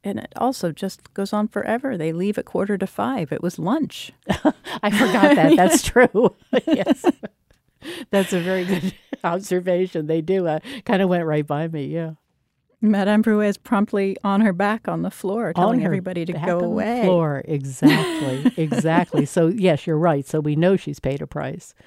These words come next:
Speaker 2: Everybody seems, um, particularly restricted in their, in their emotions in, in, in the story to me.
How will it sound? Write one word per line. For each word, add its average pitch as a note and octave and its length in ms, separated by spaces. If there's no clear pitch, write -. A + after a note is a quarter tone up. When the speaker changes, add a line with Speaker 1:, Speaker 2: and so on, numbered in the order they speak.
Speaker 2:
Everybody F#3 420
seems, C#3 640
um, C#3 420
particularly D#3+ 500
restricted - 720
in B2+ 140
their, C3 320
in D3 140
their C3 180
emotions B2+ 720
in, C3 200
in, B2+ 220
in B2+ 200
the B2 80
story B2+ 400
to B2 80
me. B2+ 340